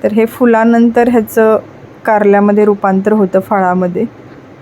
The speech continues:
तर हा असा हा कारल्याचा वेल, त्याची फुलं आणि नंतर कालांतराने त्याचं हिरवेगार दिसणारं असं कारल्याचं ते फळ.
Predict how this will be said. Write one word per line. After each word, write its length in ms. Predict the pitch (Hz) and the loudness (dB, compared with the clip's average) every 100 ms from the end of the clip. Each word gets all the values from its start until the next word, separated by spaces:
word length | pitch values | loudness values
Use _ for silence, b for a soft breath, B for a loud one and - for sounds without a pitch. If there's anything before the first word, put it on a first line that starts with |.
| - - - | -20 -20 -8
तर 80 | 220 | -2
हा 100 | 214 | -2
असा 180 | 214 226 | 0 -2
हा 140 | 220 | -2
कारल्याचा 600 | 220 214 202 196 196 214 | -2 -2 0 0 0 -2
वेल, 420 | 202 220 208 196 | 0 2 2 0
त्याची 240 | 196 190 202 | -4 -4 -8
फुलं 480 | - 233 220 202 208 - - - - - - - | -6 -2 0 0 -2 -8 -20 -20 -20 -20 -14 -4
आणि 200 | 208 214 | 0 2
नंतर 300 | 214 208 226 | 0 0 -2
कालांतराने 840 | 233 202 196 202 202 208 202 226 | -2 0 2 2 0 0 2 0
त्याचं 300 | 247 202 208 | 0 -2 -2
हिरवेगार 840 | 202 202 185 190 190 190 202 208 | 0 -2 0 -2 -4 -2 0 0
दिसणारं 600 | 202 196 202 202 190 190 214 | -2 -6 -6 -4 -2 -2 -2
असं 260 | 196 196 214 214 | -4 -4 -8 -4
कारल्याचं 540 | 208 185 180 180 185 208 226 | -4 -2 -2 -4 -4 -6 -4
ते 60 | |
फळ. 400 | 233 - - 196 | -4 -6 -4 -4